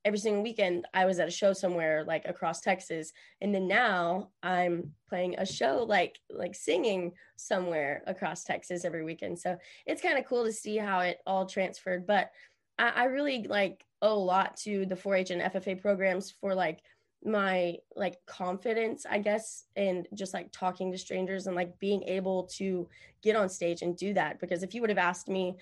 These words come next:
when I was fifteen years old to go make a speech in front of a crowd of people, I would have told you, "You're crazy. I'm <laughs> never gonna do that." <laughs> And then now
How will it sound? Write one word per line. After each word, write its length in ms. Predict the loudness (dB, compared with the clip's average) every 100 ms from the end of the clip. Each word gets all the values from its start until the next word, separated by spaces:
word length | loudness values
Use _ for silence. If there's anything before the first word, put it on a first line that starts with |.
| -20 -10
when 200 | 2 4
I 140 | 4 2
was 200 | 0 -2
fifteen 420 | -4 -2 -2 -2
years 200 | 0 0
old 460 | 2 2 2 -2 -8 _
to 100 | -2
go 260 | 2 4 4
make 260 | 2 0
a 40 | -2
speech 540 | -8 -6 -6 -6 -8
in 120 | -4 -4
front 160 | -2
of 60 | -4
a 20 |
crowd 200 | -2 -2
of 80 | -2
people, 460 | -6 -4 -4 -4 -8 -20 -4
I 100 | 0
would 120 | 2
have 80 | 0
told 220 | 0 -2
you, 80 | -2
"You're 80 | -4
crazy. 400 | -2 0 0 0
I'm 160 | 0 2
<laughs> 0 |
never 240 | 2 4
gonna 220 | 2 2 0
do 220 | 2 2
that." 380 | 4 4 4 2
<laughs> 420 | 2 4 4 2 4
And 260 | 6 8
then 600 | 8 6 4 0 -2 -6 0
now 640 | 4 4 4 4 2 -2